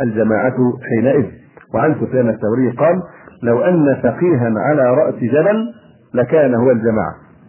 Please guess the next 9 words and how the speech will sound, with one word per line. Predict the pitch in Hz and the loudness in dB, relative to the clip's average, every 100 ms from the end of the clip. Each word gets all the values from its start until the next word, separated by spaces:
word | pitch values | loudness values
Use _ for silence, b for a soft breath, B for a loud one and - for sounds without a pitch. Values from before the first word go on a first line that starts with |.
| - _ _ _ _ 107 | -20 _ _ _ _ -6
لو | 107 | -2
أن | 139 113 | 0 0
فقيها | 104 104 156 131 98 95 | -2 -4 -2 0 -2 -2
على | 131 117 113 | 0 2 2
رأس | 101 | -2
جبل | 117 123 180 196 - | -2 0 0 0 -6
لكان | 107 131 113 | -4 -2 0
هو | 110 | -2
الجماعة. | 120 120 95 73 | 0 -2 -4 -6